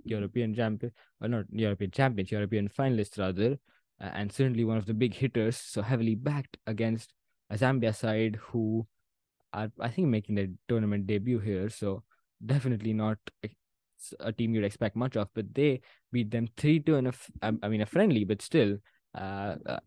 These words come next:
an important <laughs> match to sort of warm yourself up for the World Cup. Uh,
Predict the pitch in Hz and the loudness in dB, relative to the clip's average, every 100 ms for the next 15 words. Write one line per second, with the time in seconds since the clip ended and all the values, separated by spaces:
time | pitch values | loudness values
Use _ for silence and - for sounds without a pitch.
0 | - 104 107 110 139 110 120 113 - - | -6 0 2 4 2 4 4 2 -2 -4
1 | 110 101 - 98 90 - 107 110 110 107 | -2 -2 -4 -6 -6 -8 -4 2 4 2
2 | 101 104 113 104 - 104 101 95 101 120 | 2 0 0 -2 2 4 4 4 6 4
3 | - - - - _ _ - 50 95 95 | 4 -2 -12 -16 _ _ -8 -4 -2 -4